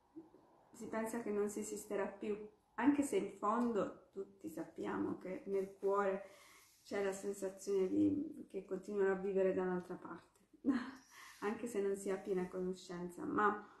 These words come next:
di fatto quando qualcuno lascia il corpo, si dice proprio "lascia il corpo", nel senso che lascia quel corpo ma lui va da un'altra parte.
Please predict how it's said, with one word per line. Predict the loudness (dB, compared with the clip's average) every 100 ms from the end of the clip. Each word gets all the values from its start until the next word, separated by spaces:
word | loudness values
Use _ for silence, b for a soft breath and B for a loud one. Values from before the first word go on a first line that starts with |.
| B _
di | -6 -6
fatto | 0 0 0 -2 -2
quando | 2 0 0
qualcuno | -2 -6 -4 -2
lascia | -2 -2 -8
il | -10
corpo, | -4 -4 -4 -6 -10 -10
si | -8
dice | -6 -6
proprio | -6 -4 0
"lascia | 4 4 2 -2
il | -6 -4
corpo", | -4 -4 -4 -8
nel | -6 -4
senso | -4 -4 -4 -6
che | -6 -6 -2
lascia | 0 0 -2 -4
quel | -2 -2
corpo | 0 0 0 -2
ma | 0
lui | 0 0 -4
va | -4 -4
da | -2 -2
un'altra | -2 -4 -6 -16
parte. | -18 -18 -20